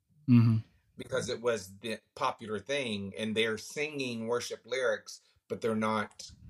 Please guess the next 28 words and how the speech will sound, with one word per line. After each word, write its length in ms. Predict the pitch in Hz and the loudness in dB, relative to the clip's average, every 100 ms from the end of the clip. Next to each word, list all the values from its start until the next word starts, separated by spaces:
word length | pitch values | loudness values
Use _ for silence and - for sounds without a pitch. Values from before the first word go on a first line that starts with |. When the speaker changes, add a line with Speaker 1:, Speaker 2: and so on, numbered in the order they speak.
| - - _ _ _ _ | -20 -20 _ _ _ _
Speaker 2:
worshiping 500 | 107 113 - 104 101 | -4 -4 -4 -4 -2
with 120 | 95 - | -2 -2
their 140 | 80 | -4
hearts. 600 | - 82 - - - - - | -4 -8 -8 -12 -12 -12 -14
It's 260 | 107 107 | -8 0
that, 180 | 117 113 | 2 2
Speaker 1:
Right. 340 | 117 104 101 98 _ 120 | 2 2 2 -2 _ -8
Speaker 2:
it, 180 | 107 - 104 104 | -6 2 2 2
it's 180 | 101 92 | -2 6
like, 220 | 110 95 - | 6 6 6
I, 140 | 120 110 - - | 4 4 -4 -10
so 180 | - 143 | 4 8
I've, 220 | 127 107 - - - | 8 6 0 -6 -4
I, 120 | 135 | -4
you 80 | 139 | 0
know, 100 | 120 | 2
and 200 | 107 117 | 2 4
I, 60 | 131 | 2
I'm 260 | 113 117 | 2 0
not 180 | 127 101 | 0 0
pointing 240 | - 117 104 | -2 -4 -4
the 80 | |
finger 340 | 98 120 101 92 | -2 -2 -2 -4
at 160 | 95 95 _ | -6 -8 _
anyone, 1200 | 131 127 127 127 127 _ _ 98 101 101 76 73 69 _ _ - - - | -4 -4 -4 -8 -12 _ _ -6 0 0 0 -6 -16 _ _ -20 -12 0
Speaker 1:
Mm-hmm. 40 | 113 | 4
Speaker 2:
uh, 220 | 110 101 - _ _ - | 6 4 -2 _ _ 0
but 220 | 120 110 | 4 4